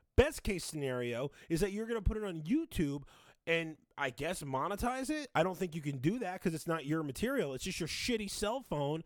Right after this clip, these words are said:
fucking videotaping a concert that we're all trying to watch, you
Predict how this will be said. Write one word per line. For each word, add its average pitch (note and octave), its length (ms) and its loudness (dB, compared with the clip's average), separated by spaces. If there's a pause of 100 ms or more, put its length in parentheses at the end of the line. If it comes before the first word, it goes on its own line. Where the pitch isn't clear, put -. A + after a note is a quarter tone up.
(540)
fucking F3+ 500 2 (120)
videotaping G3 720 2
a D#3 40 -8
concert G#3+ 420 -2
that D#3 180 2
we're A#3 240 2
all G#3 120 -4
trying F#3+ 320 -2
to F3+ 80 0
watch, A#3+ 360 -2
you C3+ 120 -6